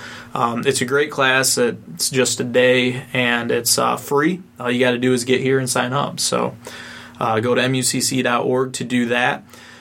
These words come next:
You know, we've talked about a lot of legislation that we've already passed this year.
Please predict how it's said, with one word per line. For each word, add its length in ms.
You 120
know, 60
we've 140
talked 280
about 220
a 40
lot 300
of 60
legislation 720
that 140
we've 220
already 340
passed 360
this 200
year. 280